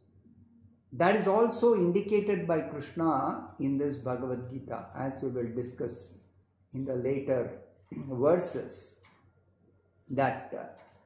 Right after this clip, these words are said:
none of these other yoga systems are actually very practical, uh, for implementation. So the most feasible, most, uh,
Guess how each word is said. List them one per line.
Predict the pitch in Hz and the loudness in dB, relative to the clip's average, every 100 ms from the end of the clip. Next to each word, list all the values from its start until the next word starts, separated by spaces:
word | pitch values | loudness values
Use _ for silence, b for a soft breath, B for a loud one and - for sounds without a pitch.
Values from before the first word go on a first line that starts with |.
| _ - | _ -2
none | 131 170 233 | 4 6 6
of | 277 240 | 6 6
these | 202 196 196 - - | 4 4 2 -2 0
other | - 196 180 | 2 4 4
yoga | 135 139 180 175 | 4 4 4 2
systems | - - - 135 202 - - - | 0 -6 -6 -4 -4 -8 -8 -4
are | 139 | -2
actually | 127 127 - - 120 123 - - - _ _ - | 0 -2 -6 -4 -2 -2 -6 -12 -20 _ _ -6
very | 135 131 139 139 - - - | 2 4 4 0 -4 -8 0
practical, | 185 185 - 147 123 120 - - - _ _ _ _ - | 0 0 -4 -2 -2 -4 -6 -16 -20 _ _ _ _ -14
uh, | - 214 - | -12 -14 -12
for | 139 131 123 117 - | -8 -6 -6 -10 -6
implementation. | 180 202 175 147 135 127 123 - - - _ _ _ _ _ _ _ _ | -4 -2 -2 -2 -4 -6 -12 -16 -20 -20 _ _ _ _ _ _ _ _
So | - 180 185 214 - | 2 4 6 4 2
the | 139 143 127 123 - - - _ _ _ | 6 6 6 0 -10 -16 -20 _ _ _
most | 160 165 202 202 - - | -4 0 0 0 -8 -6
feasible, | 208 208 175 135 185 - - - _ - | -4 0 0 2 0 -2 -10 -20 _ -10
most, | 143 147 147 - - | -4 -4 -4 -6 -4
uh, | 135 | -4